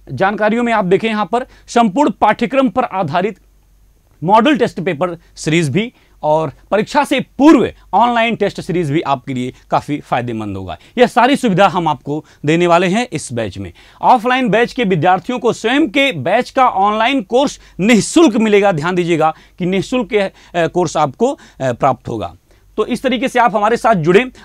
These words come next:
अधिक जानकारी के लिए संपर्क करें उत्कर्ष क्लासेज सिविल लाइंस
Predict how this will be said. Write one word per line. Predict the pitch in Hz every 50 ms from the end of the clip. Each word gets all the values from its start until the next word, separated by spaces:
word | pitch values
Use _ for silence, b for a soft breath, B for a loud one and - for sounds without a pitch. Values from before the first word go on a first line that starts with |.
| B -
अधिक | 196 202 294 240
जानकारी | 190 269 247 247 214 226 214 202 214 196
के | 151 190
लिए | 175 190 214
संपर्क | - - 214 180 185 156 - 277 269 233 196
करें | 185 160 160 185 185 b b b _ -
उत्कर्ष | 254 185 - - - 311 311 - - -
क्लासेज | 226 - - 214 202 208 - 196 147 139 147 - _ _ _
सिविल | - - - 262 285 330 302
लाइंस | 277 233 208 185 151 131 127 143 165 185 - - -